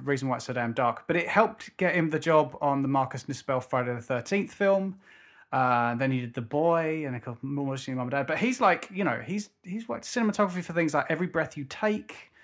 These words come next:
I Would Do Anything for Love, But I Won't Do That. You know, he's had his fair share of, like, massive, mu-, you know, multi-million dollar music videos. Probably some of those music videos that he was cinematographer on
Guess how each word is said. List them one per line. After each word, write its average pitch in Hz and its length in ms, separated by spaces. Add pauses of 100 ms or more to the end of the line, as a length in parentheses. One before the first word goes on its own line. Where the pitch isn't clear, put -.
(160)
I 151 100
Would 175 140
Do 175 100
Anything 175 240
for 165 120
Love, 165 260
But 165 100
I - 40
Won't 156 240
Do 160 200
That. 156 300
You 160 80
know, 139 180 (300)
he's 196 180
had 220 180
his 247 180
fair 202 420
share 180 480
of, 113 140
like, 120 400 (260)
massive, 175 880 (200)
mu-, 175 300
you 196 80
know, 156 100
multi-million 196 1040
dollar 185 300
music 165 320
videos. 117 300 (220)
Probably 269 180
some 277 140
of 247 60
those 208 80
music 214 320
videos 151 340
that 151 120
he 147 140
was 143 140
cinematographer 156 640
on 117 160